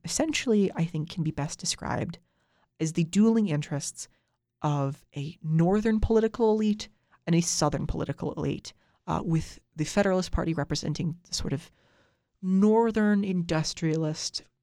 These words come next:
merchant sort of class, uh, while the f-, Democratic Republicans generally represented sort of southern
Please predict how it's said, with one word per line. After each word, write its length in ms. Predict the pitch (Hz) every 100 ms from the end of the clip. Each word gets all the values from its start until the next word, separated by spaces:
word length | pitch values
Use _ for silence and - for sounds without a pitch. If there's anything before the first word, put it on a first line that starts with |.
| _ 170
merchant 680 | 165 156 160 165 - -
sort 160 | - 170
of 120 | 175
class, 540 | - 156 156 170 - - _ _ -
uh, 180 | 190 202
while 680 | 196 196 196 202 202 214 -
the 220 | 170 185
f-, 180 | - -
Democratic 380 | 180 180 190 180
Republicans 580 | 170 180 180 185 175 170
generally 500 | - 156 160 165 165
represented 580 | 151 151 160 143 156 -
sort 120 | 151
of 80 | 151
southern 600 | - 160 160 160 160